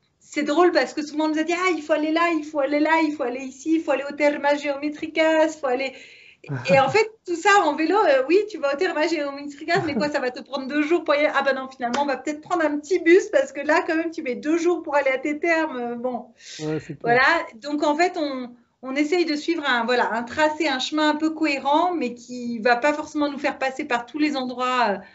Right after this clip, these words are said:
Speaker 1: les plus connus, mais qui, en fait, donne un peu de, voilà, juste de,
Speaker 2: Mhm.
Speaker 1: de cohérence au, au voyage, quoi. Et donc, euh, donc voilà, donc on, voilà, là, on, on est attiré par l'Amazonie parce qu'on a,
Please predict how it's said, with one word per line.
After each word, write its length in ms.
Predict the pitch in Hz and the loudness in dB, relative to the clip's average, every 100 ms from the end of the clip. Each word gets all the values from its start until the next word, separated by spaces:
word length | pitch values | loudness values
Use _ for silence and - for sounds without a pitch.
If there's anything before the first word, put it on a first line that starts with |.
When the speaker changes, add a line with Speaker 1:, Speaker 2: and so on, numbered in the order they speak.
| - - _ | -20 -20 _
Speaker 1:
les 160 | 240 240 | 0 0
plus 180 | 302 | 0
connus, 480 | 294 254 240 269 320 | 0 0 2 2 2
mais 260 | 269 226 214 | 2 0 -4
qui, 420 | - 254 254 254 | -10 -10 -8 -6
en 100 | 214 | -4
fait, 220 | 233 247 | -4 0
donne 200 | 208 240 | 2 2
un 120 | 214 | 2
peu 120 | 214 226 | -4 -6
de, 320 | 208 190 190 | -4 -4 -4
voilà, 260 | 220 202 - | -4 -4 -6
juste 280 | 202 233 240 | -10 -8 -2
de, 180 | 220 214 | 2 2
Speaker 2:
Mhm. 220 | 160 180 196 _ _ _ _ _ - | 2 -2 -6 _ _ _ _ _ -4
Speaker 1:
de 160 | 226 | 0
cohérence 580 | 240 285 262 262 269 269 | 2 4 4 4 2 2
au, 520 | 277 233 214 196 208 226 | 0 2 0 -4 -2 0
au 20 | |
voyage, 600 | 214 247 254 294 247 - | 4 6 6 2 0 -6
quoi. 380 | - 185 180 - | -2 -2 -4 -10
Et 100 | - | -14
donc, 340 | 196 226 220 240 | -8 -6 -2 2
euh, 560 | 220 214 214 208 208 | 4 4 2 2 0
donc 200 | 196 233 | 0 0
voilà, 260 | 247 233 220 | 2 4 4
donc 200 | 226 220 | 0 -4
on, 340 | 233 214 220 214 - | -4 -4 -6 -10 -4
voilà, 280 | 240 233 233 | 2 4 4
là, 200 | 247 254 | 2 0
on, 300 | 240 226 214 - _ | -2 -6 -8 -12 _
on 120 | 233 233 | -4 2
est 60 | |
attiré 420 | 254 294 311 294 | 2 2 -2 -2
par 140 | 294 247 | 0 0
l'Amazonie 600 | 233 226 233 233 247 294 | -2 -2 -6 -8 -6 -4
parce 220 | 285 226 - | -4 -4 -6
qu'on 200 | 226 208 | -8 -6
a, 220 | 196 190 | -6 -8